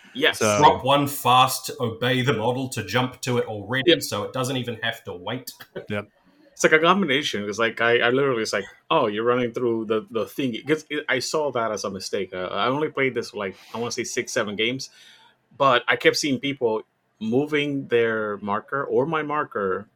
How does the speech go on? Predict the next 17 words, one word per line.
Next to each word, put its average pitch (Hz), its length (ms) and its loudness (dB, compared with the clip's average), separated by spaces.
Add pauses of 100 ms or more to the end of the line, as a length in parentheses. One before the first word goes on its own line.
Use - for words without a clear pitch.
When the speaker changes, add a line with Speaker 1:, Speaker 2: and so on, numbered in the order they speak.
(100)
Speaker 1:
in 113 120 0
a 110 80 0
direction 110 440 -2
that 110 100 0
was 101 160 -4
not 107 180 -2
beneficial 104 460 -4
to 123 160 0
them, 98 540 -6
Speaker 3:
Mm-hmm. 104 100 -8
Speaker 1:
just 123 220 0
to 180 80 4
destroy 139 360 2
my, 113 380 -2
my 107 160 0
scrap 135 300 -2
markers. - 440 -10